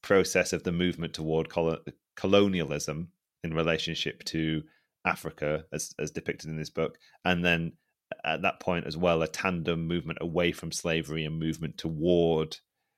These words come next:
um, various forms of wage labor. It's sort of like to reinsert what I was saying before about, is this a part of a process of, uh,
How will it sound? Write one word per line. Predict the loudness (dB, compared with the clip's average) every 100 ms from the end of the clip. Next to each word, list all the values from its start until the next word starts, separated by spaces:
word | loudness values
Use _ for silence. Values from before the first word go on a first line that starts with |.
| _ _
um, | 0 0 -2 -8 -4
various | 4 4 4 0
forms | -2 -2 -4
of | 0
wage | 0 0 -2
labor. | -6 -4 -6 -8 _ _ _ _ -10
It's | -6
sort | -6
of | 0
like | 2 2
to | -4
reinsert | 0 0 0 -2 0 0
what | 0 -2
I |
was | -2 -2
saying | -4 -4
before | -4 -4 -4
about, | -4 -4 -6 -12 _ _ -6
is | -6 -4 -4
this | -4 -4 -8 -14 -18
a | -6
part | -4 -2
of | -4
a |
process | -4 -4 -4 -6 -4
of, | -6 -6 -12 _ _ _ _ _ _ _ -6
uh, | -4 -2 -4